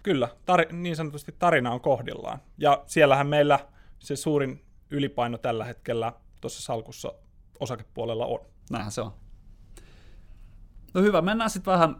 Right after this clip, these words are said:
Speaker 2: vähän noihin riskijuttuihin. Ja tota, me on nyt puhuttu jonkun verran tosta, eikä nyt tietenkään olla yksin sen kanssa, että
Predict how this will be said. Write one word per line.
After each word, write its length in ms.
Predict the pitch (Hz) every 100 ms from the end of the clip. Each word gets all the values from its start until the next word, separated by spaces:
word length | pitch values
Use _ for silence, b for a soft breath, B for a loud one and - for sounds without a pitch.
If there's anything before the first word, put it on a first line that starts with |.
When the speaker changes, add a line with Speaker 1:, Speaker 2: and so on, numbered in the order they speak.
| -
Speaker 2:
vähän 240 | 160 165 143
noihin 240 | 131 131
riskijuttuihin. 1900 | 143 135 - 117 - - - - - - - - 131 143 - - 120 113 110
Ja 120 | 113
tota, 500 | - 120 113 131 123 - 131 - b b b b b b - - - -
me 80 |
on 40 | 156
nyt 140 | 175
puhuttu 320 | 185 180 180
jonkun 360 | 160 165 160 135
verran 300 | 123 123 113
tosta, 340 | 131 123 - 120 64 92
eikä 220 | 117 120
nyt 160 | 120
tietenkään 380 | - 117 110 120
olla 120 | 113
yksin 340 | 117 123 - 104
sen 180 | 101 95
kanssa, 400 | 107 104 107 107
että 160 | 104